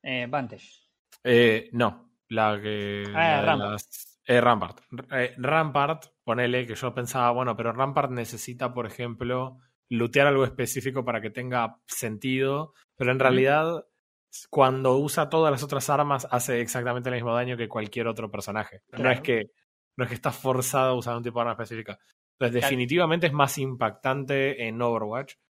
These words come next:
Speaker 2: y es mucho más impacta-, impactante porque seguro al principio el, el personaje nuevo va a estar completamente roto.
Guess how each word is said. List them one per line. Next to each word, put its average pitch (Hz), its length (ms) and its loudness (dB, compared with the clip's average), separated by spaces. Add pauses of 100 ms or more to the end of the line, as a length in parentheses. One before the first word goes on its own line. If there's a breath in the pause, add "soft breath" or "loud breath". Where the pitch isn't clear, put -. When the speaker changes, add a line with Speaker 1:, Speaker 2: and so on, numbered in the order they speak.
(100)
Speaker 2:
y 131 120 4
es 120 100 4
mucho 151 300 0
más 143 160 0
impacta-, 135 400 -4
impactante 135 460 -4
porque 120 260 -6
seguro 139 420 0
al 135 120 2
principio 131 680 -2
el, 107 200 -6 (180)
el 113 200 -8
personaje 120 400 -8
nuevo 123 200 0
va 110 60 2
a - 20 -8
estar 117 160 -8
completamente 110 440 -10
roto. 110 400 -6